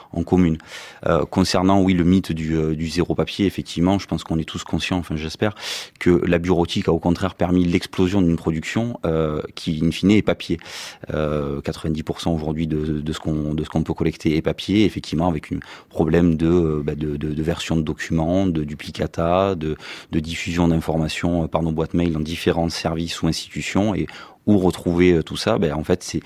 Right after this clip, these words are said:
c'est le cœur de notre métier et, et le cœur de notre métier, finalement, il est pas dans le service aussi, il est auprès des producteurs. Il est au niveau de la collecte et pas, et pas en aval, euh, dans nos services.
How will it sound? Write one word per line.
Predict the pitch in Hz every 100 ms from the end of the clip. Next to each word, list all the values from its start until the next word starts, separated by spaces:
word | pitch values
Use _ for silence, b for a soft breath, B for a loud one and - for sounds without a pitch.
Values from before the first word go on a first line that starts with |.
| B B B
c'est | - 80
le |
cœur | 80 98 90
de |
notre | 85 80
métier | 82 - 117 123 - 85 80
et, | 78 B B B -
et | 76
le | 80 82
cœur | 98 92
de |
notre | 85 -
métier, | 80 107
finalement, | - 95
il | 87
est | 80
pas | 90
dans | 90
le |
service | 87 85 87 85
aussi, | 85 - 123 113
il | 85
est | 85
auprès | 98 92 -
des | 98
producteurs. | - 87 82 - 80 -
Il | 82
est | 82
au | 85
niveau | 85 87
de | 85
la |
collecte | - 85 113 -
et |
pas, | 80 95 95 87 B B B -
et | 87
pas | 85
en | 95 90
aval, | 82 90 101
euh, | 82 78 78
dans | 80 87
nos | 87
services. | - 82 73 -